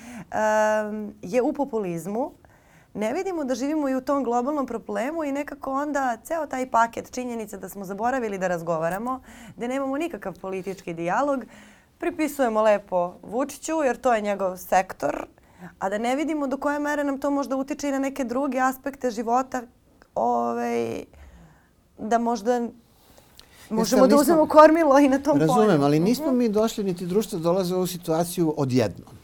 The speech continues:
Speaker 1: Mhm.
Speaker 2: Znači, prvo, da se razumemo, e, jedan od političkih procesa koji je zanimljiv jeste, e,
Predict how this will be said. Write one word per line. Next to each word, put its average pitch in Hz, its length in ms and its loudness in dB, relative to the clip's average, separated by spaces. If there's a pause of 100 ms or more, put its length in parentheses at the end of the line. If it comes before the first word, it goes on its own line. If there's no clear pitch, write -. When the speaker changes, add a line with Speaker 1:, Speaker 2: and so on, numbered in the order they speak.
(160)
Speaker 1:
Mhm. 208 200 -10 (440)
Speaker 2:
Znači, 139 400 -2 (300)
prvo, 208 580 4
da 151 160 -4
se 160 160 -4
razumemo, 151 640 0
e, 120 500 -6 (140)
jedan 175 260 2
od 175 80 -2
političkih 185 340 -4
procesa 165 440 -4
koji 151 140 -2
je 143 60 0
zanimljiv 143 420 -2
jeste, 131 340 -4
e, 139 100 0